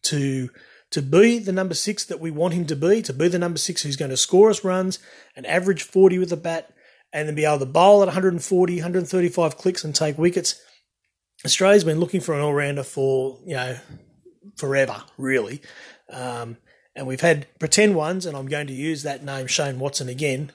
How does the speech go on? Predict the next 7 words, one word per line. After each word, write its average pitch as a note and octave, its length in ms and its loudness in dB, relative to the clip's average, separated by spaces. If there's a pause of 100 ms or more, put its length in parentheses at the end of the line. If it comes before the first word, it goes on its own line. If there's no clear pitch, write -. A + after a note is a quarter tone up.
(160)
as B2+ 140 -10
a B2 40 -12
pretend F3 520 2
all-rounder D3+ 560 0 (500)
who C#3+ 300 -6
never D#3+ 380 2
really D#3 580 2